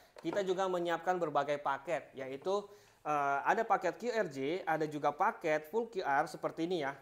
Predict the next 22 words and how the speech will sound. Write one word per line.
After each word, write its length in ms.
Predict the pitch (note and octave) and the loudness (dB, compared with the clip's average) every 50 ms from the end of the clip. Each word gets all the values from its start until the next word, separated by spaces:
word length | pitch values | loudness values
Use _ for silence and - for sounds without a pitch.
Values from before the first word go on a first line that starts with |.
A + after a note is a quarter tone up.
| - - | -14 -12
Saya 240 | - - D3 D3 C#3+ | -8 -4 -4 -2 -2
kasih 240 | D3 D3 - D#3+ D3 | -4 -4 -4 -6 -4
lihat 240 | D3 D3 D3 D3 D3 | -2 -2 -2 -2 -4
dulu 160 | D3+ D#3 D#3 | -4 -2 0
ya. 160 | C#3+ C3 D3 - - - _ _ _ _ _ _ _ _ _ _ _ _ - | 0 0 -2 -4 -8 -18 _ _ _ _ _ _ _ _ _ _ _ _ -10
Selain 320 | - - D#3+ F#3 B3 C4+ - | -2 0 2 2 2 2 0
paket 240 | A3 G#3+ G#3 F#3 | 0 0 0 -2
standar, 560 | - - G3 A3+ A3 E3+ C#3+ C#3 C#3+ D#3 - - - _ _ _ _ _ _ _ _ _ _ _ | 0 0 0 0 2 4 4 6 4 4 0 -6 -20 _ _ _ _ _ _ _ _ _ _ _
ada 180 | - D3+ E3+ F#3+ F#3 | 0 2 2 4 2
juga 180 | E3+ D#3+ E3+ | 2 2 2
paket 480 | E3+ - D#3 D3+ - - G#3 G3+ - - | 2 4 2 2 2 2 0 0 0 -4
Q 160 | - F#3 E3 | -8 -4 -2
R 120 | D#3 D3 C#3+ | -2 -4 -2
J, 60 | C#3 D#3 D3+ D#3 F3+ A3 B3 - - - _ _ _ _ _ _ _ _ | -4 -2 0 0 0 -2 -2 -6 -12 -20 _ _ _ _ _ _ _ _
ada 180 | - G#3 B3 | -2 0 0
juga 220 | A#3 F#3+ F#3 E3+ D#3+ | 0 2 2 2 2
paket 400 | - D#3 D3+ - D#3 D3 C#3 - | 2 2 0 0 -2 -4 -4 -4
full 220 | - C4 C#4 A#3 | -2 -2 -2 -2
Q 100 | - G#3+ | -4 0
R 220 | G3 F3+ E3 D#3+ D#3 | 2 4 4 4 2
gun 240 | D3 D#3 E3 F3+ F#3 | 2 2 2 2 0
V 80 | F3+ | 0